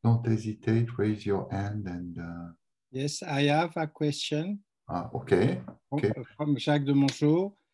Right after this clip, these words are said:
Speaker 1: Please.
Speaker 2: Uh, are you able to forecast for, uh, a week with, uh, a good precision, uh, from, uh, the past data? Well,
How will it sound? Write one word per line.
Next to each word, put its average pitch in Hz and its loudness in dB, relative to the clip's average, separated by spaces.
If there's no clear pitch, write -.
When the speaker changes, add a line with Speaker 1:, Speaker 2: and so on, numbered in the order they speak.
Speaker 1:
Please. 107 2
Speaker 2:
Uh, - 2
are 185 4
you 240 4
able 202 4
to 160 -2
forecast 170 4
for, 151 6
uh, 151 6
a 147 6
week 160 6
with, 156 6
uh, 143 6
a 143 0
good 151 2
precision, 143 0
uh, 135 0
from, 147 8
uh, 131 4
the 131 -2
past 131 0
data? 117 0
Well, 156 -2